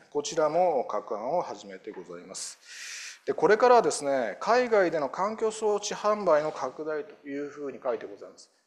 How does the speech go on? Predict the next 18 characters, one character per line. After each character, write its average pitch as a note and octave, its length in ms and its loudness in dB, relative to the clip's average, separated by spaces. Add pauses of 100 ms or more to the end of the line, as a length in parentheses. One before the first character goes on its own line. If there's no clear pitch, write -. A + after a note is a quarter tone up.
環 A3+ 220 -6
境 C4 140 -6
装 C4 120 -4
置 - 140 -4
と D#3+ 80 -6
い - 20 -4
う - 20 -4
の B2 80 -6
は A2 40 -6
で G#2+ 100 -8
す - 80 -14
ね、 A2+ 220 -6 (560)
塗 E3+ 140 -2
装 A#3 260 -2
し A3 80 -10
た A3+ 120 0
時 A3 340 -6
の C3+ 380 -2